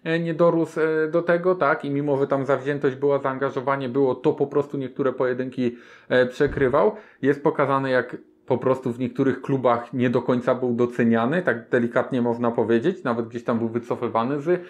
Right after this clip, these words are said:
e, niektórych, e, klubów, a jakiś czas później krok po kroku się rozwijał, ale też ile go to kosztowało, tak? To, co my widzimy, kontrakt na miliony i mów-, można powiedzieć: „Wow, już odniósł sukces”, a dla niego nadal trudna sytuacja,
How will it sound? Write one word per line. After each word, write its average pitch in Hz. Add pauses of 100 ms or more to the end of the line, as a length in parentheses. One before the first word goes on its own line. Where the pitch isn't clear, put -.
(280)
e, 175
niektórych, 175
e, 175
klubów, 196 (340)
a 185
jakiś 156
czas 147
później 160
krok 170
po 143
kroku 156
się 151
rozwijał, 135
ale 170
też 180
ile 185
go 185
to 180
kosztowało, 175
tak? 123
To, 170
co 170
my 170
widzimy, 156
kontrakt 147
na 143
miliony 147
i 135
mów-, 143
można 135
powiedzieć: 135
„Wow, 156
już 170
odniósł 143
sukces”, 202
a 170
dla 175
niego 175
nadal 160
trudna 160
sytuacja, 147